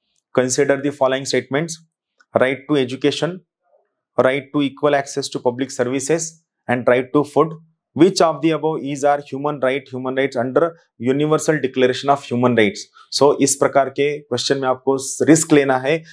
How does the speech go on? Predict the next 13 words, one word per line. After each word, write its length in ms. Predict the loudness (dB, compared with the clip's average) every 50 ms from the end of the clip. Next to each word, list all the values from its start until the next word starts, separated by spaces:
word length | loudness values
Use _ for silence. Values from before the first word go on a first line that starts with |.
| -10 -2 0
और 320 | 0 2 2 0 -2 -4 _ -2 0
all 180 | 0 2 0 -2
of 80 | -2
the 140 | -4 -8 -6
above 140 | -6 -6 -8
इसको 200 | -8 -6 -6 -6
टिक 260 | -6 -6 -8 -10 _ -4
करना 220 | -4 -2 -2 -2
है, 140 | -6 -6 -2 -2
ये 140 | -2 -2 -4
सीधा 360 | -4 -2 0 2 4 4 4
सीधा 340 | 2 0 -4 0 2 2 2
है। 160 | 0 -4 -10